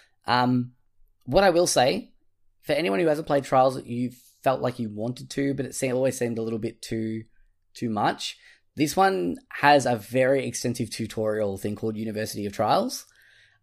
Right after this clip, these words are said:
uh, and you unlock more of it as you level up. So it teaches you the basics, which is Trials one oh one. It's like, you know, leaning right, uh, left and right, like, move, shifting your weight on the bike, um, like, controlling your, um,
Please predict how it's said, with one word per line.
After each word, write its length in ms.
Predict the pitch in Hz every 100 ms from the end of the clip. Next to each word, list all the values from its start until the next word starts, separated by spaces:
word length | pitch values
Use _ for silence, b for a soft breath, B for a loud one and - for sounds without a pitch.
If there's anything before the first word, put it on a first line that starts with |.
| -
uh, 160 | 120
and 140 | 120 135
you 120 | 135
unlock 380 | 135 131 139 - -
more 300 | - 123 123
of 80 | 123
it 160 | 117 -
as 220 | 117 110
you 180 | 113 113
level 300 | 110 92 92
up. 180 | 110 - _ _ _ _
So 360 | - 135 123 123 - B B
it 120 | 127
teaches 300 | 160 139 131
you 80 | 135
the 80 |
basics, 400 | 120 107 113 110
which 120 | 117 101
is 80 |
Trials 320 | 101 120 107 107
one 120 | 104
oh 60 |
one. 500 | 98 131 151 147 147 -
It's 120 | -
like, 200 | 98 98
you 80 | -
know, 160 | 95 101 B B
leaning 320 | - 135 127 123
right, 260 | 117 -
uh, 180 | 110 98
left 280 | - 110 -
and 140 | 101
right, 260 | 120 135 123
like, 160 | 104
move, 220 | 120 120 117
shifting 320 | 147 131 117
your 80 | 101
weight 180 | 104
on 80 | 104
the 80 | 101
bike, 440 | 104 127 127 - - b b b
um, 360 | 98 107 - -
like, 220 | 104 101 - _ _ _ _ _ _ -
controlling 540 | 139 120 131 120 120
your, 520 | 107 104 107 104 101
um, 640 | 95 101 101 98 98 95